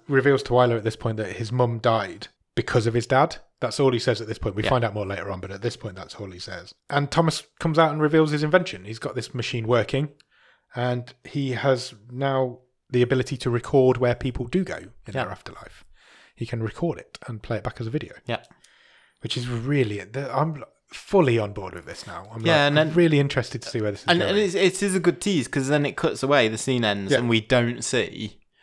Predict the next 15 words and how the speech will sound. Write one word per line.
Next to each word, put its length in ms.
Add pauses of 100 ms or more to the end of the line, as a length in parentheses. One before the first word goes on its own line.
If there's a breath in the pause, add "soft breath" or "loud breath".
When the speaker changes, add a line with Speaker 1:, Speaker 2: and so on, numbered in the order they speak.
(120)
Speaker 2:
So 160
we 120
see 160
the 120
machine 580
being 280
wheeled 320
out, 440
and 80
Speaker 1:
Yeah. 40
Speaker 2:
we 80
see 240
someone 360
hooked 320
up, 300